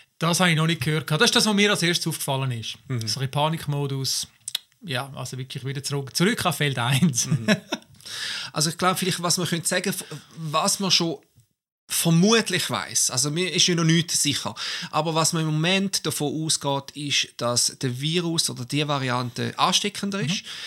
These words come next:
Speaker 2: ähm, und auch, dass die Inkubationszeit kürzer ist, also dass man auch das Ansteckungsgeschehen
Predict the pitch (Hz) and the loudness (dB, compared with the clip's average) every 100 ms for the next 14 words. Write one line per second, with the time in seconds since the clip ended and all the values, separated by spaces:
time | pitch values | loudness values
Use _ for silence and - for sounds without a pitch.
0 | - 147 143 135 135 135 - 170 156 156 | -12 -8 -2 0 0 -2 -6 0 2 2
1 | 156 - 135 143 143 135 156 151 143 135 | 0 -2 -2 0 0 0 0 -2 -4 -4
2 | - 165 196 220 - 202 190 - - - | 0 0 2 2 2 0 -2 -8 -8 -2
3 | 180 190 196 - 185 95 98 - 143 143 | 2 2 2 -2 -2 0 0 2 0 0
4 | 143 135 143 139 - 131 135 - 135 143 | 0 0 0 -2 0 -2 -2 -2 0 2
5 | 147 135 147 - - - 143 143 | 0 -2 -2 0 4 4 6 2